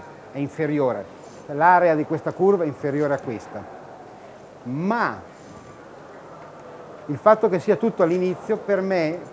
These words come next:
studio di progettazione, rappresenta un carico di lavoro iniziale più grande da gestire, il che è un problema da risolvere. Cioè, devo ragionare in termini differenti sia di impegno che di altro.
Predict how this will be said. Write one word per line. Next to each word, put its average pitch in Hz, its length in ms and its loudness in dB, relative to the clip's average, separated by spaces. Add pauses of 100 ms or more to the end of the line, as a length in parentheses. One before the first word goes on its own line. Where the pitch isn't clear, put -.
(240)
studio 165 300 0
di 156 80 4
progettazione, 135 880 -2 (320)
rappresenta 175 460 -2
un 160 140 0
carico 196 360 0
di 165 80 0
lavoro 180 240 2
iniziale 185 480 -2
più 190 160 -6
grande 170 400 -2
da 156 120 -2
gestire, 117 560 -8 (840)
il 175 140 -12
che 185 220 -4 (300)
è 151 80 -10
un 156 120 -4
problema 151 380 -4
da 139 100 -4
risolvere. 113 720 -10 (520)
Cioè, 156 100 -6
devo 160 300 0 (260)
ragionare 170 760 0
in 127 160 -4
termini 170 420 0
differenti 139 840 -4
sia 160 240 -4
di 143 100 -2
impegno 143 580 -2
che 127 100 -10
di 113 140 -6
altro. 95 340 -12